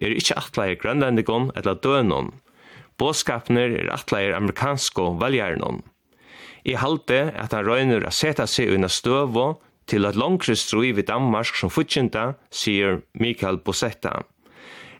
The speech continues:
Endamålet er å vinne alle til amerikanske velgjernon og i stríðnum við Danmark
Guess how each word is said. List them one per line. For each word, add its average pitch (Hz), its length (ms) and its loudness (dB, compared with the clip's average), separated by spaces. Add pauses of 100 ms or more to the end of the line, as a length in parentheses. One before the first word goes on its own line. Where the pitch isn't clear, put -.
(100)
Endamålet 131 800 2
er 101 160 -2
å 95 80 -2
vinne 120 320 4
alle 139 380 2 (100)
til - 140 -2
amerikanske 120 580 0
velgjernon 123 640 2
og - 80 -6
i - 80 2
stríðnum 151 480 2
við 110 140 0
Danmark 120 500 0